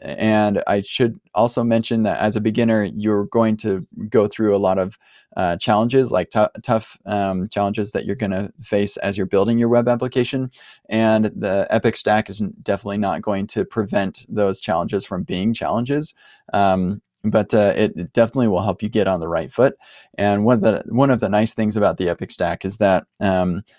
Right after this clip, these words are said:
it doesn't hide things from you, uh, because it's using Remix. And so, uh, Remix embraces the web platform and turns it around and, and exposes the web platform to you. And so I feel like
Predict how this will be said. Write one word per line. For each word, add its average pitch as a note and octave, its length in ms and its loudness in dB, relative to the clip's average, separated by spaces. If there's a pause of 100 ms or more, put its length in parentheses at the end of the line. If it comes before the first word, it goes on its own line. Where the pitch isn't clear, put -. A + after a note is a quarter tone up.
(180)
it G#2+ 480 0
doesn't A#2 360 2 (140)
hide G#2 680 0
things F2+ 360 -6
from F2 180 -6
you, D#2 300 -6
uh, G2+ 160 2
because G#2 400 0
it's G2 160 -4
using G2+ 380 0
Remix. F2 420 -4
And G#2+ 100 0
so, G#2+ 260 2 (360)
uh, G2+ 160 4
Remix G#2+ 640 2
embraces A2+ 540 2
the G#2+ 60 0
web G2+ 200 2
platform G2+ 420 0
and F#2+ 140 -2
turns G#2 260 -2
it G2 80 -4
around F#2+ 320 2
and, F2 160 -6
and F#2 240 0
exposes G#2+ 520 0
the G#2 100 -6
web G#2 180 0
platform F#2+ 440 -4
to - 140 -10
you. D#2 160 -6
And F#2 140 -6
so G#2 120 4
I F2+ 80 2
feel B2 180 2
like G2 260 2